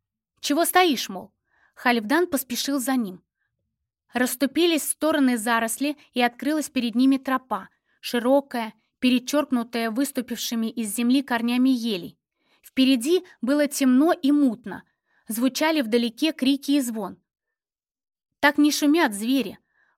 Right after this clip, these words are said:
пахло кровью человеческой. Но пронизывала тех людей, что сражались и умирали, животная ярость. И она роднила их с Хальфданом и хозяином. Они шли по тропе, всё больше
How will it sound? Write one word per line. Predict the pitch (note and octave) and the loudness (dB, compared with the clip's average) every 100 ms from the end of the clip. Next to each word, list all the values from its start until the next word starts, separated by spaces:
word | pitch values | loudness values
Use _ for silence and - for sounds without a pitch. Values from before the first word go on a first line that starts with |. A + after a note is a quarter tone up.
| _ | _
пахло | C4+ C4+ C4 C4 | 0 0 0 -4
кровью | - D4 B3 G#3+ | -2 -4 -4 -6
человеческой. | - A3+ A#3 C4+ - G3 - - _ _ _ _ _ _ _ _ _ | -4 -2 -2 -2 -4 -12 -14 -18 _ _ _ _ _ _ _ _ _
Но | B3 B3+ | 0 2
пронизывала | C4+ C4 C#4 D#4+ B3+ A#3+ A#3 | 2 4 4 2 0 -2 -2
тех | - C#4+ B3 | -2 -4 -2
людей, | A#3+ A3 D#4+ A#3 - _ _ _ _ | -6 -4 -4 -4 -10 _ _ _ _
что | - C#4 | -4 -2
сражались | C4+ C4 C4 D#4 D4 A#3+ B3+ | 0 0 0 0 0 -2 -2
и | |
умирали, | A#3+ A#3+ B3 D#4+ G#3+ F#3 _ | 0 0 0 0 -2 -6 _
животная | G#3+ B3+ B3+ C#4+ C4+ C4+ | -4 0 0 0 0 0
ярость. | B3 A#3 F3 F3+ - _ _ _ _ _ _ | 0 -2 -4 -12 -18 _ _ _ _ _ _
И | - B3 | -2 2
она | A#3+ B3 D4 D4+ G3 _ _ | 2 4 4 2 -2 _ _
роднила | - B3 A#3 D4 D#4 | -2 0 4 4 4
их | B3+ C4 C#4 | 2 0 -4
с | - | -4
Хальфданом | - A#3+ A3 G#3 C#4 D4 | -2 -2 -2 -2 0 0
и | C4+ C4 | 0 -4
хозяином. | C#4 B3+ A#3 F3 E3+ - _ _ _ _ _ _ | -2 -4 -4 -8 -12 -16 _ _ _ _ _ _
Они | - A#3 C#4 | 0 4 4
шли | C#4+ E4+ | 4 2
по | F4+ C#4+ | 2 0
тропе, | C4+ B3 B3 D#4+ | -2 -4 -2 -4
всё | - C4 | -2 -4
больше | G#3+ G#3+ D4+ - | -2 -2 -2 -2